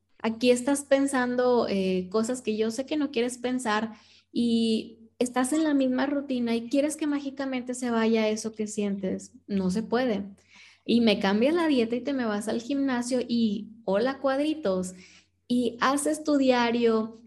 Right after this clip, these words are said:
haces conscientes tus pensamientos, haces cambios de conductas y tus emociones van a estar mucho mejor, que ahorita también nos decías, no hay emociones malas, simplemente es aceptarlas y te vas a dar cuenta que son una maravilla, todas vienen a enseñarte algo.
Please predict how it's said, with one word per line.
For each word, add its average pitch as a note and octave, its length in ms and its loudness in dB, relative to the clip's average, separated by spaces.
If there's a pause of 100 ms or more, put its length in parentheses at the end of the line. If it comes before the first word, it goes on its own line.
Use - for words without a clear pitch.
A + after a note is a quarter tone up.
(100)
haces B3+ 380 -2
conscientes B3+ 520 -2
tus B3 180 -6
pensamientos, A3 1000 -2
haces C4+ 380 -2
cambios B3 400 -2
de A3+ 160 -2
conductas G#3+ 600 -4
y A3 60 -2
tus G3 260 -6
emociones G3 640 -2
van G#3+ 200 -2
a A3 60 0
estar A3 580 -4 (260)
mucho G#3+ 480 4
mejor, F#3+ 420 0
que F#3 100 0
ahorita F#3 300 0
también G3+ 280 -2
nos G3 140 -2
decías, G3 260 -6
no G3 100 -2
hay G3+ 120 0
emociones A3 500 -4
malas, G3 480 -4 (300)
simplemente G#3+ 680 2
es A3 200 -2
aceptarlas G#3 920 -2
y F#3 40 -2
te F#3+ 140 -2
vas F#3+ 240 0
a G#3+ 80 0
dar G#3+ 220 0
cuenta G#3 480 -2
que G3 420 -4 (720)
son A3+ 240 2
una B3+ 180 2
maravilla, G3+ 720 0
todas A#3 300 0
vienen A3+ 300 -2
a A3+ 40 -2
enseñarte G3 680 -4
algo. F#3 440 0